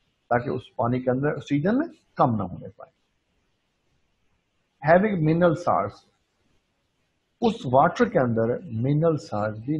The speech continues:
महदूद मिकदार में डाले होते हैं। करते पता ही क्या है? जैसा कि हम घरों में एक पेटी का इस्तेमाल करते हैं, पेटी है,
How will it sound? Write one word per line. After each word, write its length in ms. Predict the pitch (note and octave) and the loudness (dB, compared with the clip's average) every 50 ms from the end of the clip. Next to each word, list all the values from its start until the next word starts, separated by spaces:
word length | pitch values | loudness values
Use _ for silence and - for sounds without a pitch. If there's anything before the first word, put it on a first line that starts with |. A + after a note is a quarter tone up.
| C3+ A2+ | -4 -4
महदूद 500 | A2 G#2+ G#2 G#2 B2+ C3 C#3 C#3+ C3+ C3 | -4 -6 -6 -6 -8 -6 -6 -6 -6 -6
मिकदार 500 | A2+ A2 G2+ _ - - - - - A#2 | -6 -6 -8 _ -10 -10 -8 -8 -8 -8
में 140 | A#2 A#2+ A2 | -8 -8 -6
डाले 320 | G2 F#2 - - - - - | -4 -4 -4 -4 -4 -8 -14
होते 180 | - - - | -16 -20 -20
हैं। 80 | - - _ _ _ _ - - - - _ _ _ _ _ _ _ _ _ _ _ _ _ _ _ _ _ - | -20 -20 _ _ _ _ -20 -20 -20 -20 _ _ _ _ _ _ _ _ _ _ _ _ _ _ _ _ _ -18
करते 220 | - D#3+ - G3 | -16 -8 -6 -6
पता 200 | F#3 F#3+ F#3+ G3 | -4 -4 -4 -4
ही 60 | G3 F3 | -4 -4
क्या 160 | D#3 D3 A#2 | -4 -4 -6
है? 200 | G#2 G2 F#2 F2 - _ _ _ _ _ _ _ _ _ _ _ _ _ _ _ _ _ _ _ _ _ _ _ _ _ _ _ _ _ _ _ _ _ _ _ _ _ _ _ _ _ _ _ _ _ _ _ - | -6 -6 -8 -12 -14 _ _ _ _ _ _ _ _ _ _ _ _ _ _ _ _ _ _ _ _ _ _ _ _ _ _ _ _ _ _ _ _ _ _ _ _ _ _ _ _ _ _ _ _ _ _ _ -14
जैसा 400 | A2 G#2 A2 A2+ A#2+ - - C3 | -10 -6 -6 -6 -6 -6 -8 -10
कि 260 | B2 - F#2+ F#2+ - - - _ _ _ _ _ _ _ _ _ _ _ _ _ _ _ _ _ _ _ _ _ _ _ _ _ _ _ _ _ _ _ - | -8 -8 -10 -10 -10 -12 -20 _ _ _ _ _ _ _ _ _ _ _ _ _ _ _ _ _ _ _ _ _ _ _ _ _ _ _ _ _ _ _ -12
हम 140 | - A#2+ A#2 | -10 -10 -8
घरों 280 | A2 - A2+ B2+ C#3 C3 | -6 -6 -4 -2 -2 -2
में 160 | G#2+ G2 G#2 G#2 | -2 -4 -4 -4
एक 260 | - A2+ - - - - | -6 -10 -12 -10 -6 -4
पेटी 220 | A#2 A#2 - B2 | -4 -4 -4 -6
का 120 | A#2 G#2 | -4 -4
इस्तेमाल 420 | F2+ F#2 - - - - - - - - - | -6 -6 -8 -12 -16 -14 -14 -16 -16 -18 -20
करते 260 | - - _ - - | -20 -20 _ -20 -20
हैं, 120 | - - _ _ _ _ _ _ _ _ _ _ _ - | -20 -20 _ _ _ _ _ _ _ _ _ _ _ -12
पेटी 220 | G2 G2+ - A#2 | -12 -10 -10 -10
है, 140 | C3 D3+ F3+ | -10 -10 -10